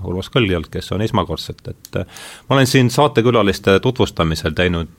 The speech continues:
äh, nii palju vigu, et, äh, et ma sellel hooajal mõtlesin, et ma lasen teil endil ennast paari sõnaga tutvustada, et hakkame Martinist, äh, pihta võib-olla.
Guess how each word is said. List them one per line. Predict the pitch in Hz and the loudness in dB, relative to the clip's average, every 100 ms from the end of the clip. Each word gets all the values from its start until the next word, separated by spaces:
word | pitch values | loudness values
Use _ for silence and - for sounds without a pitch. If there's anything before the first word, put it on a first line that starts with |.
| 87 | -2
äh, | 82 82 82 85 85 85 | 0 -2 -4 -4 -4 -2
nii | 95 | -2
palju | 95 85 85 | 0 0 0
vigu, | 107 85 76 | 0 0 -2
et, | 73 _ _ 80 | -4 _ _ -4
äh, | 78 78 76 80 - 80 80 - 80 - - - - | -2 -2 -4 -6 -8 -6 -6 -6 -8 -8 -10 -10 -10
et | - - | -12 -8
ma | 82 | -6
sellel | 78 87 85 | -2 0 2
hooajal | 82 78 | 2 0
mõtlesin, | 82 - | -4 -4
et | 82 | -4
ma | 82 | -2
lasen | 80 82 | -2 -2
teil | 85 90 | 0 0
endil | 80 80 73 | -2 -6 -12
ennast | 73 - - - - - | -12 -14 -20 -18 -14 -2
paari | 85 78 | 0 0
sõnaga | 82 76 76 76 73 76 76 | -4 -6 -6 -8 -8 -8 -10
tutvustada, | 76 85 87 - 76 | -10 -10 -12 -12 -12
et | 76 | -12
hakkame | - 76 76 113 - - _ - - - - | -10 -10 -8 -12 -18 -20 _ -12 -12 -12 -8
Martinist, | 90 85 - 76 76 - - | -6 -6 -4 -6 -8 -12 -16
äh, | 85 82 | -12 -12
pihta | 85 - - | -14 -16 -14
võib-olla. | - - - - | -16 -16 -20 -20